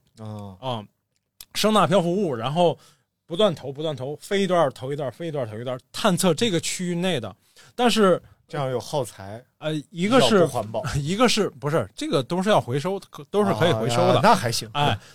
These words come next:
Speaker 2: 但是呢，飞行，呃，直升机的飞行距离非常短，
Speaker 1: 嗯。
Speaker 2: 也就一两百公里，它，它的半-，工作半径就这么短，它
Speaker 1: 嗯。
Speaker 2: 就马上就要回去，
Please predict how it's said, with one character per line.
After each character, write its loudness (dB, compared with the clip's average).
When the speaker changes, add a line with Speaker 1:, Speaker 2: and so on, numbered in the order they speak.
Speaker 2:
但 4
是 4
呢， 8
飞 2
行， 2
呃， 2
直 0
升 4
机 2
的 6
飞 0
行 4
距 -2
离 2
非 -2
常 4
短， -6
Speaker 1:
嗯。 -8
Speaker 2:
也 0
就 4
一 2
两 2
百 2
公 -2
里， -6
它， -6
它 -4
的 0
半-， 0
工 0
作 4
半 4
径 4
就 2
这 0
么 -2
短， -10
它 -2
Speaker 1:
嗯。 -10
Speaker 2:
就 -20
马 -6
上 -2
就 0
要 4
回 -10
去， -6